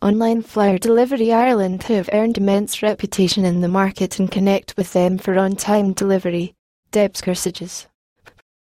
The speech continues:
A Debs corsage is a small bouquet worn on a woman's dress or around her wrist for a formal event. Traditionally,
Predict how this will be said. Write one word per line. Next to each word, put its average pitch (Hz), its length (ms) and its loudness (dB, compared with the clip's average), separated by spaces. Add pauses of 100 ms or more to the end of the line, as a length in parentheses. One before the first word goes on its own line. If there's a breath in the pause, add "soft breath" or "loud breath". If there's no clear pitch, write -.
A 202 80 -2
Debs 190 380 -2
corsage 196 580 -2
is 202 180 0
a 202 60 0
small 208 340 2
bouquet 202 380 0
worn 185 260 2
on 185 140 2
a 180 60 0
woman's 185 420 0
dress 226 380 0 (100)
or 202 140 4
around 190 420 2
her 202 80 -2
wrist 202 380 -4
for 185 240 0
a 180 80 -4
formal 214 480 0
event. 180 500 -4 (420)
Traditionally, 196 840 -2